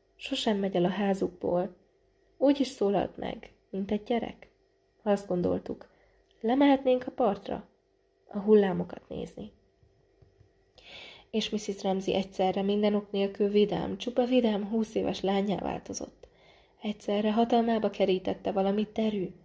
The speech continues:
„Menjenek csak, hát persze, menjenek”, mondta, ahogy megtette lefelé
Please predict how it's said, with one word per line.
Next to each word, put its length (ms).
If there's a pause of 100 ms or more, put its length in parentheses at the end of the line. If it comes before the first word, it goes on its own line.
(540)
„Menjenek 400
csak, 280 (260)
hát 160
persze, 360
menjenek”, 640 (160)
mondta, 460 (640)
ahogy 280
megtette 680 (160)
lefelé 680